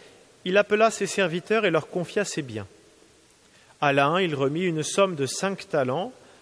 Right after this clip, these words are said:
à un autre deux talents, au troisième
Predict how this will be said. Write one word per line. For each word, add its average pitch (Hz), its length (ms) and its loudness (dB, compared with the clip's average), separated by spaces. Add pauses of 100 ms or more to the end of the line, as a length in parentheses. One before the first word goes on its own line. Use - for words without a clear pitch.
(200)
à 165 160 2
un 170 120 0
autre 214 320 2
deux 165 240 0
talents, 151 500 0 (240)
au 143 120 0
troisième 185 640 0